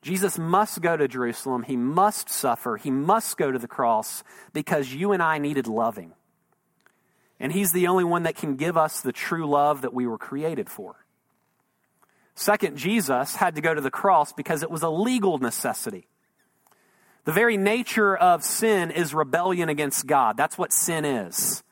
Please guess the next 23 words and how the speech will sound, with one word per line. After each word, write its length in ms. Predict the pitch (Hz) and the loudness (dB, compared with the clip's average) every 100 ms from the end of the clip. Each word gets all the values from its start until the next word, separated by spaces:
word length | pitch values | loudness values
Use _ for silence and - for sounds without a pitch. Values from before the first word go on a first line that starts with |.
| _ _ _ _ - | _ _ _ _ -4
It's 180 | 175 196 | 0 2
a 60 | |
hatred 560 | 170 - 220 240 254 233 | 2 0 -2 0 2 2
of 160 | 180 147 | 2 2
God 360 | 165 180 196 | 4 6 6
and 140 | 180 165 | 2 -2
his 180 | 175 | -2
desires 720 | 147 139 127 151 170 180 175 - | 0 0 4 4 4 2 -2 -2
for 200 | - 139 | 0 2
our 160 | 147 | 2
life. 640 | 131 123 110 - - - - _ _ _ _ _ _ _ _ _ - | 4 2 2 -2 -10 -12 -16 _ _ _ _ _ _ _ _ _ -2
In 100 | 196 | 0
a 40 | |
very 280 | 208 226 214 | 4 4 6
real 200 | 208 202 | 4 4
sense, 460 | - 220 190 - - | 2 0 2 -2 -2
sin 440 | - 220 233 240 | -2 2 2 2
is 180 | 185 165 | 0 0
an 100 | 156 | -2
injustice 880 | 175 208 165 156 196 - - 127 - | 0 0 0 2 2 2 -4 -2 -2
that 140 | 156 | -4
we've 340 | 147 170 196 - | -4 -2 -2 -4
committed. 540 | - 170 165 117 - | -4 0 0 -2 -6